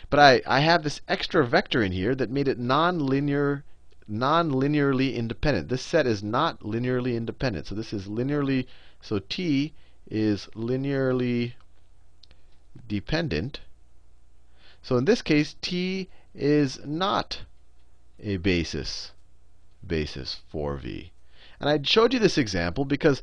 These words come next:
the way my head thinks about basis is, the basis is really the, the minimum set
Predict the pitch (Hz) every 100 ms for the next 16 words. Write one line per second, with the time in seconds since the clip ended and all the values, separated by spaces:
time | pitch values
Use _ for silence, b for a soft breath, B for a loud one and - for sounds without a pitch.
0 | b - 147 202 165 120 143 143 120 -
1 | 110 - 92 87 - - 73 76 69 -
2 | 60 73 - B B B - 101 151 220
3 | - 214 - 127 151 147 143 110 98 -
4 | 120 127 185 233 208 170 - - 151 -